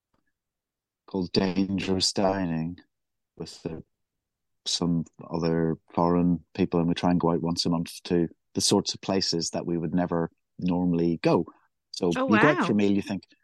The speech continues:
Speaker 1: "I know what I like. I do, I, I don't want to waste my money. I don't want to spoil the evening. I don't want to be, have a wasted time and think, 'Oh, that wasn't as good as I expected.'" So going completely the opposite approach, thinking, "What would be the weirdest, dodgiest thing to have?" and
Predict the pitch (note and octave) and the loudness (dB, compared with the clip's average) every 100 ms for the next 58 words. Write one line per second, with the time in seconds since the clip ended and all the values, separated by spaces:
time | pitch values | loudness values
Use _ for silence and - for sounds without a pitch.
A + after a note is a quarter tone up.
0 | _ _ - A2+ E3+ C#3 G#2+ G2 G2+ G#2 | _ _ -2 2 4 4 2 0 0 -2
1 | - - G2+ C#3+ - C#3 D3 C3+ D#3+ D#3 | -10 -10 -6 -6 2 2 4 2 0 0
2 | C3 A#2 A2+ - A2 G#2+ G#2+ G#2+ C#3+ B2 | -2 -2 -6 -6 -4 -4 -4 -4 -6 -6
3 | - A2 G2+ G2 G2 G#2+ C3+ B2+ A#2 - | -6 -2 0 0 -2 -4 -4 -6 -8 -4
4 | G#2+ F#2 - _ F#2 F#2+ F#2+ F#2+ - E2+ | 0 0 -4 _ -6 0 2 2 0 -6
5 | - F2+ F#2 F#2 F2+ G2+ G2 A2+ G2 F#2 | -4 0 0 2 0 -2 0 2 0 -2
6 | F2+ F2 F2 - F2+ E2+ E2 - F#2 - | -4 -4 -2 -2 -4 -2 -4 -4 -2 -2
7 | G#2 - - _ _ - G#2 F#2 A#2+ A2 | -2 -4 -20 _ _ 0 2 4 6 6
8 | G#2 - G2+ C#3 A2 G#2+ A2+ B2+ G#2 F2 | 4 0 0 0 2 2 2 0 -4 -4
9 | F#2+ F#2 - - - - G#2 G#2+ G#2 F#2 | -6 -6 -8 -12 -14 -2 0 2 0 2
10 | F2+ E2+ F2+ F2 E2+ - - - _ _ | 2 4 4 2 0 -4 -12 -20 _ _
11 | _ _ - E2 F#2 F2 - - - _ | _ _ -6 -2 0 0 -2 -6 -10 _
12 | _ _ _ E2+ F2 E2+ F2+ F2 D#2+ E2+ | _ _ _ -6 -4 -4 -2 0 0 -2
13 | E2 D#2+ | -4 -8